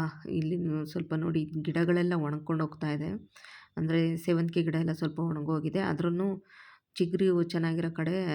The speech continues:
ಸ್ವಲ್ಪ ಹೂಗಳು ಬಿಟ್ಟಿತ್ತು. ಚೆನ್ನಾಗ್ ಹೂ ಬಿಡ್ತು ನಿಜವಾಗ್ಲೂನು.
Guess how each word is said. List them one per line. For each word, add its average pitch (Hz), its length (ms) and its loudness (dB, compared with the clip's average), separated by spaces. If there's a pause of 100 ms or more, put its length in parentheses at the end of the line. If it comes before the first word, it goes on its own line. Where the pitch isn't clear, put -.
ಸ್ವಲ್ಪ 151 280 -4
ಹೂಗಳು 170 420 2
ಬಿಟ್ಟಿತ್ತು. 151 500 -4 (680)
ಚೆನ್ನಾಗ್ 170 400 2
ಹೂ 185 160 6
ಬಿಡ್ತು 175 360 0 (140)
ನಿಜವಾಗ್ಲೂನು. 165 720 0